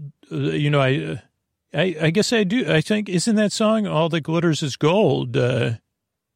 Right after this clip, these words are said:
but then you say, "That doesn't make any sense." Uh,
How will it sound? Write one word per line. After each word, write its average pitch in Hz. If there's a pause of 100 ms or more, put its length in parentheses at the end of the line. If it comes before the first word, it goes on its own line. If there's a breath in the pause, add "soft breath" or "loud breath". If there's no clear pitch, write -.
(480)
but 147
then 160
you 151
say, 143
"That 131
doesn't 139
make 135
any 131
sense." 135
Uh, 131